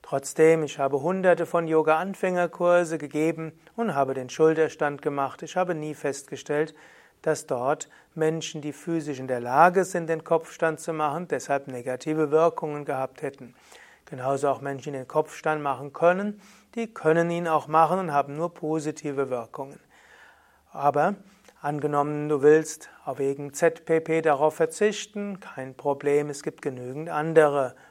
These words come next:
Übungen. Wenn du aber nicht auf Krankenkassenanerkennung angewiesen bist,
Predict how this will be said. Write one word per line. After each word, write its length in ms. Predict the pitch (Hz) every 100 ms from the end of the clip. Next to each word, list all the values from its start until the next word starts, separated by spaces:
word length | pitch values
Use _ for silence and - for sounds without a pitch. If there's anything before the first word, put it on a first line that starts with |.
| -
Übungen. 440 | 180 139 127 127 _ _ - - -
Wenn 160 | 156
du 80 | 151
aber 180 | 143 143
nicht 180 | 139 135
auf 120 | -
Krankenkassenanerkennung 1500 | - 151 147 156 143 151 147 160 151 147 147 143 151 147 156
angewiesen 720 | 175 202 208 180 190 175 180
bist, 320 | 180 170 -